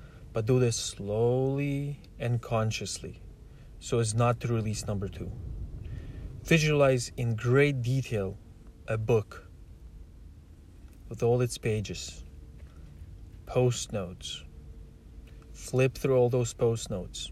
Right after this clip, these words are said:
You have many. Paper towel, a rug that you can wash, a plant leaf, a big tree with many leaves.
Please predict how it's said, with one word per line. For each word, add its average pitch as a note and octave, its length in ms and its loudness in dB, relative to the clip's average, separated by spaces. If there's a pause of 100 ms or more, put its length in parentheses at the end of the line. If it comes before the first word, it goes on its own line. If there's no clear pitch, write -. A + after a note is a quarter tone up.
(120)
You A#2 140 0
have A2+ 220 2
many. G#2+ 380 0 (1500)
Paper C3 400 4
towel, G2+ 460 -2 (1080)
a A#2+ 140 2
rug A#2 460 2 (1800)
that G#2 160 -6
you G#2 120 -6
can A2+ 200 -2
wash, A2+ 560 -2 (800)
a G#2+ 80 -4
plant C3 520 4
leaf, B2+ 540 0 (960)
a A2 60 -2
big C3+ 480 4
tree B2 500 -2 (840)
with A2+ 240 0
many C#3 400 4
leaves. B2 680 0